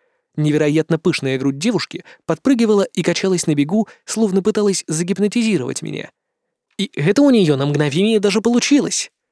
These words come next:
"Кошка-девочка? Я попал в аниме?" Спустя секунду из чащи за спиной девушки выскочили жуткие твари. От одного их вида у меня в жилах застыла кровь.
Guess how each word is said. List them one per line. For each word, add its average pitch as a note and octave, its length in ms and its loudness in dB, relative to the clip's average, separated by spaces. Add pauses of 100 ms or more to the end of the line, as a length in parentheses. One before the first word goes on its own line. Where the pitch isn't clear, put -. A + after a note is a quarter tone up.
(220)
"Кошка-девочка? F3 800 0 (400)
Я D#3 240 0
попал G#3 260 0
в F#3+ 80 2
аниме?" G#3+ 380 4 (960)
Спустя A3 380 0
секунду A#3+ 420 2
из F3 120 2
чащи G#3 300 0
за F3+ 120 0
спиной G#3 320 2
девушки F#3 360 0
выскочили E3+ 560 0
жуткие E3+ 400 -2
твари. F3+ 380 -4 (600)
От D#3 200 -4
одного D3 340 2
их C#3+ 220 2
вида E3 240 0
у C3+ 80 -2
меня C#3 240 -2
в C3 40 -4
жилах D3 280 0
застыла C#3+ 380 -2
кровь. - 400 -6